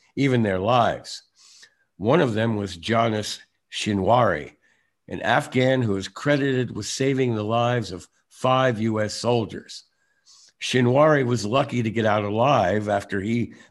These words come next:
became the target of Taliban death threats. Now he's started No One Left Behind,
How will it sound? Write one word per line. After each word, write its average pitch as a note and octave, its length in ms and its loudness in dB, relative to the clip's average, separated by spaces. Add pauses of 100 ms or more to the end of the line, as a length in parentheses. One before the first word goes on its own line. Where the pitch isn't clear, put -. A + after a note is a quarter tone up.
became G2 320 -2
the F2+ 100 -8
target A2+ 680 -2 (160)
of F2+ 220 -8
Taliban F#2+ 840 -2
death A#2 300 0
threats. F#2 480 -6 (680)
Now C3 260 2
he's C3+ 260 2
started A2 640 -2 (420)
No B2 280 2
One B2 480 2
Left A2+ 400 -2 (180)
Behind, G2 560 0